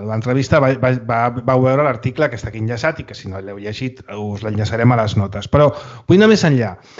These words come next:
Ell em va explicar que just en, en època de confinament, ja, i ell ja tenia moltes ganes de fer-ho, però que ara tenia temps, havia posat a fer podcasting a casa,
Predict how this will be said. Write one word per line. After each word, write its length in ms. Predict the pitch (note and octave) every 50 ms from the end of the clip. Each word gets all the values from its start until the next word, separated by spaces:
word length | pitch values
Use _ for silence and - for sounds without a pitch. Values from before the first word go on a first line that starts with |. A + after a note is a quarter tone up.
| - -
Ell 140 | - D#3+ F#3+
em 80 | G3+ G#3+
va 20 | G3
explicar 320 | - - F#3 F#3 - G#3 G3+
que 80 | G3+ D#3
just 220 | C3 D#3+ E3 E3+
en, 80 | F3+ F3
en 240 | E3 C#3 B2+ B2 B2
època 300 | B2+ B2 - C#3+ D#3+ D#3
de 60 | D#3 D#3
confinament, 560 | D#3+ D#3 D3 - D#3+ D3+ D3+ D3+ E3 F3 D#3+ C#3+ B2+
ja, 140 | B2+ B2+ C3 -
i 100 | C#3 D3
ell 80 | D3+ D3+
ja 80 | D#3 C#3
tenia 180 | C#3+ C#3+ C3+ C3+
moltes 320 | C#3 C#3 C3+ - C3 A#2+
ganes 240 | B2+ C#3 C3+ C3 B2
de 80 | C3+ A#2+
fer-ho, 240 | - D#3+ E3 D3+ -
però 160 | - A2 G#2
que 120 | - A2+ A2
ara 100 | A2+ G2+
tenia 320 | A#2+ A#2 A#2+ A#2 A#2 A2+
temps, 320 | - D#3 D#3 D#3 E3 C3+
havia 240 | C#3 B2+ C3+ D#3 D#3+
posat 240 | D3+ D#3 C3+ F3 -
a 80 | - -
fer 140 | E3 E3 -
podcasting 640 | C3 B2 A#2 - - E3 D#3+ - - F#3+ E3+ C3+ A2+
a 60 | A2
casa, 380 | A#2 A2 A2 G#2 G#2 F#2+ F#2+